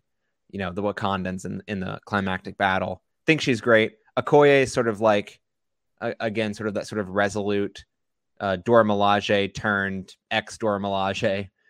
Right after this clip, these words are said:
by the end of the film. Uh, turned, you would know this better than I would. Does, does she, does her, like, s-, new character name have a, like, have an official comic book name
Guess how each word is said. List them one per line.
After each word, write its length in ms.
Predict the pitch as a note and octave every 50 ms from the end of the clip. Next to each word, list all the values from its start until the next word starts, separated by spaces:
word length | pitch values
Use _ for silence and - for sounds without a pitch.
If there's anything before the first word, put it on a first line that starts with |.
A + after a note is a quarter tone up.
| _ _ -
by 120 | G#2 G#2+
the 80 | G2+ G#2
end 100 | G2+ G2+
of 40 | F#2+
the 80 | G2
film. 440 | F#2+ - G#2 G2+ G2+ G2 G2 G2 F#2 - _ _ _ _ _ _ _ -
Uh, 300 | G#2+ G#2 G2+ F#2+ F#2+ G2
turned, 500 | F#2+ - A#2+ A#2+ A2 G#2 G#2 G#2 G2+ F#2+ E2+ D#2+ G2 C#2+ D2+ - - - G2+ - - _ -
you 260 | A#2+ C#3 C#3 D3 E3
would 100 | E3 D3
know 100 | D3+ C#3
this 160 | B2+ B2+ A2+
better 160 | - B2 A2+
than 100 | A2 G#2+
I 120 | G#2 G2+ G2+
would. 100 | F#2+ G2+
Does, 180 | A2+ A#2 A#2
does 180 | - - C3+ -
she, 160 | - - D#3+ -
does 200 | C3+ C#3+ C3 -
her, 160 | E3 F#3 F#3
like, 240 | E3+ D#3 C#3 - -
s-, 380 | - - - - - - - _ _ _ _ -
new 580 | A#2+ A#2 A2+ A#2 B2 B2+ C3 C3 B2+ C3 B2+ A#2+ - - _ _ _ _ -
character 600 | - - C3 B2 B2 B2+ B2+ - - C3 B2 A#2+
name 380 | A#2 A#2 A#2 A#2 A#2+ A#2+ A#2+ A#2+
have 280 | A2+ A2 A2 A2+ G#2+ A2
a, 240 | A2 G#2+ G#2 G2+ - _ _ _ _
like, 100 | - G#2+
have 140 | - A#2 A2+
an 60 | A2
official 340 | G#2+ G#2 - A#2 - - A2+
comic 380 | - - G#2+ G#2+ G#2+ G#2+ G#2+ _
book 180 | A2+ G#2+ -
name 420 | G#2+ G#2 G#2 G#2+ G#2+ A2 A2+ A#2